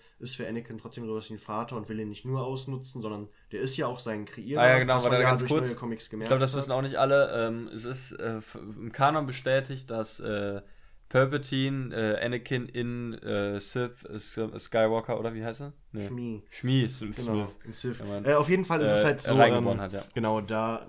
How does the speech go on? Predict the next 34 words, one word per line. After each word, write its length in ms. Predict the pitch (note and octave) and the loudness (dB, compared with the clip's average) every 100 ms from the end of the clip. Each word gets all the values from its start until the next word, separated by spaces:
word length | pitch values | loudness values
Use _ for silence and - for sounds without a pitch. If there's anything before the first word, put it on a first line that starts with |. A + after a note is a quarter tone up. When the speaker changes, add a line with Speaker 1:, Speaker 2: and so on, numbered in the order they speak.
| - | -12
Speaker 1:
da 120 | A2+ | -10
hat 100 | C#3+ | -6
man 100 | D3 | -6
auch 140 | B2 | -6
gesehen, 400 | A#2 G2+ A#2 C3 | -10 -8 -6 -4
dass, 180 | A#2+ A2+ | -4 -6
das 220 | A2 - | -8 -4
war 100 | B2 | -2
so 80 | B2 | -2
ein 80 | A#2 | 0
Mal 380 | A2 A#2 D3+ D#3+ | 2 4 4 2
auf 140 | A2+ | -4
dem 120 | - | -8
Bauch 300 | G#2+ G#2 C3 | -4 -4 -4
von 180 | - D3+ C#3+ | -8 -12 -10
ihr 320 | D#3 E3 F#3+ - - - - | -10 -8 -10 -16 -20 -20 -18
und, 400 | A#2 A#2 A2 - | -10 -8 -8 -10
äh, 220 | A2 A2 | -8 -6
da 100 | G#2 | -8
hat 140 | A2+ - | -12 -14
sie 60 | |
sich 60 | A2 | -14
halt 100 | A#2+ | -14
gefragt, 260 | - A#2 - | -10 -10 -8
was 120 | G#2 | -14
das 120 | F#2 | -14
ist 320 | - A#2 A#2 | -10 -8 -10
und 400 | - G2+ G2 - | -12 -10 -10 -12
auf 180 | - - | -16 -8
einmal 280 | G2+ G2+ F#2+ | -8 -6 -6
war 100 | F#2 | -8
sie 60 | |
halt 100 | F#2 | -10
schwanger. 420 | - - F#2+ F2 | -12 -10 -8 -10